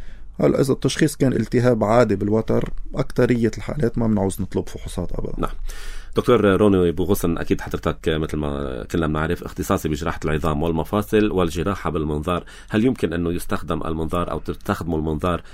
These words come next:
Speaker 2: لتشخيص حالة وتر ما أو لا؟ مش بالضبط.
Speaker 1: عادة للتشخيص قليل كتير، يمكن من قبل،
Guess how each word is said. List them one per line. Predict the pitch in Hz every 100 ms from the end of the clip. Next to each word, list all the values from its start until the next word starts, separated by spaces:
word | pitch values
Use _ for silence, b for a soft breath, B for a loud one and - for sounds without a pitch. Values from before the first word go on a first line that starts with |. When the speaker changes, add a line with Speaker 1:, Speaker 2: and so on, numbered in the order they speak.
| B 82
Speaker 2:
لتشخيص | 82 - - 95
حالة | - 85 80 87
وتر | 87 76 73
ما | 80 101 104 - - -
أو | 78 -
لا؟ | 90 85 - - 76
مش | -
بالضبط. | -
Speaker 1:
عادة | 110 147 151 - 139
للتشخيص | 135 - 131 - - 160 190 -
قليل | 156 170 156
كتير، | - 98 87
يمكن | 104 107 110
من | 113 107
قبل، | 131 113 120